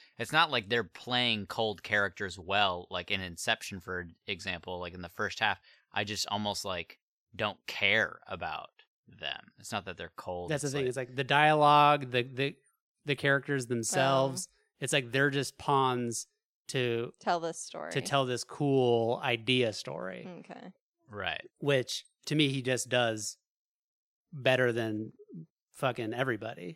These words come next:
Speaker 2: who's doing
Speaker 3: Mm-hmm.
Speaker 2: sci-fi, you know? So it's like,
Speaker 1: Mm-hmm.
Speaker 2: he comes up with these super cool, super epic stories.
Speaker 3: Yeah.
Speaker 2: And then you just go along for the ride.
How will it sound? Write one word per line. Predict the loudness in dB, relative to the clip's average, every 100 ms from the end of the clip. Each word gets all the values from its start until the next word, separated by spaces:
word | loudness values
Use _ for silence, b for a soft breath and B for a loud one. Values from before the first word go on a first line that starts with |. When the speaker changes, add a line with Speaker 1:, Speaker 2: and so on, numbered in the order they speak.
| -8
Speaker 2:
who's | -4
doing | -4 -4
Speaker 3:
Mm-hmm. | -4 -6
Speaker 2:
sci-fi, | -6 -6 -6 -10
you |
know? | -12 -12
So | -8 -4 -2
it's | -2 -4
like, | -4 -6 -14 _ -14
Speaker 1:
Mm-hmm. | -12 -10 -12 -14 -6
Speaker 2:
he | -2
comes | 0 2
up | 2 2
with |
these | 0 -2
super | -2 -2 -2 -4
cool, | -2 0 0 -2 -6 -12 _ _ _ -8
super | -2 0 0
epic | 0 0 0 -4
stories. | -4 -2 -2 -6 -10 -14 -14
Speaker 3:
Yeah. | -12 -12 -12 -14 -8
Speaker 2:
And | -2 2
then | 2 0 -4 -12 _ _ _
you | -4 -2
just | -2 -4 _ -4
go | 2 4
along | 6 4 2
for | -2
the | -2
ride. | 4 6 6 4 0